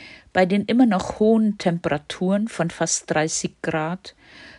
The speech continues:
trinken wir sehr viel Wasser. Wir haben zum Glück nur ein paar Schritte vor unserer Haustür einen Kiosk, <clears throat> der das Wasser kartonweise verkauft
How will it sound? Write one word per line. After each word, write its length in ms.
trinken 440
wir 100
sehr 320
viel 280
Wasser. 420
Wir 180
haben 220
zum 240
Glück 420
nur 360
ein 140
paar 280
Schritte 760
vor 240
unserer 460
Haustür 640
einen 260
Kiosk, 640
<clears throat> 1400
der 220
das 240
Wasser 300
kartonweise 880
verkauft 760